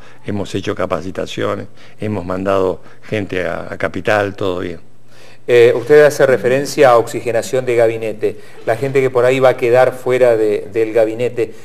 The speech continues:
Speaker 2: eh, se, digamos, ¿va a otros sectores del municipio? ¿Quedan directamente afuera? Porque usted no es un hombre de dejar sin trabajo a la gente.
Speaker 1: Bueno, no, no, pero va a haber algunos que va a quedar sin trabajo.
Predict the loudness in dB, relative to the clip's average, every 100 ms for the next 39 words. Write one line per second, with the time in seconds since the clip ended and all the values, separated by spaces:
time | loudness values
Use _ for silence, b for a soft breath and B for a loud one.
0 | B -2 4 6 6 2 -4 0 4 4
1 | 4 -2 -12 -2 0 2 4 6 6 4
2 | -2 -4 -4 4 6 6 0 -4 -8 -8
3 | -4 -4 -2 4 6 8 6 2 2 4
4 | 2 -2 -2 -2 0 0 4 4 4 -2
5 | -2 -4 -2 -2 -4 -2 2 2 4 4
6 | 4 2 2 2 2 B B -12 -6 -4
7 | 2 4 6 4 2 2 -4 -10 -12 -14
8 | -14 -14 -16 -12 0 2 2 -4 -14 -12
9 | -4 0 2 0 -2 -2 -2 -2 -2 -4
10 | -6 -8 -8 -10 -10 -10 -10 -12 -12 -12
11 | -14 -14